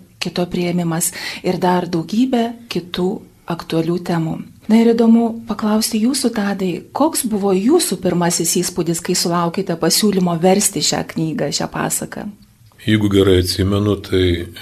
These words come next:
Speaker 2: pradžioje nebuvo duotas mano sutikimas dėl vertimo, nes tuo metu tiesiog buvo darbo krūvis didelis ganėtinai.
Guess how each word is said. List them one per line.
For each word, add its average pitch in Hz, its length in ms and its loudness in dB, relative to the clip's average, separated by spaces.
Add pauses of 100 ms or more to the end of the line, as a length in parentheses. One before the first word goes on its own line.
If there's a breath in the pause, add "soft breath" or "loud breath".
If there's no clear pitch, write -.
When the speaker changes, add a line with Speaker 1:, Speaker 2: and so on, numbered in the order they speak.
(100)
Speaker 2:
pradžioje 95 680 -2
nebuvo 98 640 2 (320)
duotas 92 500 0
mano 90 320 -4
sutikimas 117 800 -6
dėl 127 240 -4
vertimo, 127 480 -6
nes 104 300 -6 (560 soft breath)
tuo 101 120 0
metu 92 380 0 (640)
tiesiog 87 400 -2
buvo 85 240 0
darbo 80 380 -2
krūvis 120 420 -2
didelis 117 400 -2
ganėtinai. 101 640 -2